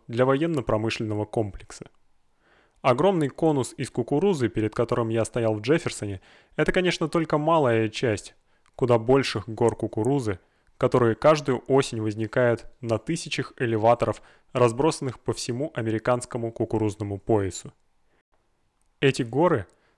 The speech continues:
продукт поразительной производительности труда американских фермеров-кукурузоводов, которые благодаря технологиям, оборудованию, химикатам, достижениям генетики гибридов и своему умению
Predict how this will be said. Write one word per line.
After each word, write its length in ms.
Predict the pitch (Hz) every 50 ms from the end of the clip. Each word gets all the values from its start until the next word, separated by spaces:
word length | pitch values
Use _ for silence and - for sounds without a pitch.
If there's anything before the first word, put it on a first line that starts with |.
| _ _ -
продукт 420 | - 131 135 170 196 - - -
поразительной 600 | - 135 139 143 135 175 190 - 185 175 170 165
производительности 920 | - 156 135 120 113 120 123 123 131 156 - - 147 135 127 - - 127
труда 480 | - - 113 113 110 120 135 151 - _
американских 800 | - 120 117 113 113 117 113 143 139 139 139 - - 127 107 -
фермеров-кукурузоводов, 1600 | - - - 139 135 131 127 127 127 123 117 - - - - 123 - - 120 117 113 110 120 110 113 123 120 107 104 90 - - _ _ _ _ _ _ _ -
которые 340 | - 131 - 147 139 131 120
благодаря 480 | 113 127 127 127 135 131 143 160 165 147
технологиям, 760 | - 135 - - 131 120 123 151 165 151 127 113 107 101 - _ _ -
оборудованию, 760 | - 123 110 120 120 123 147 156 139 127 123 117 110 110 104 - _ _ _
химикатам, 680 | - - - 135 127 117 - 143 143 139 - 120 107 - _ _ _ _ -
достижениям 680 | 123 120 - - 151 139 156 160 156 147 135 127 120 113
генетики 500 | 127 127 139 147 147 - 143 - - 120
гибридов 640 | 113 117 120 113 117 143 156 147 135 120 - - _ _ _ _ _ _ _ -
и 40 | 139
своему 420 | - - 151 151 151 156 170 165 -
умению 580 | - 127 127 143 143 139 131 120 110 107 110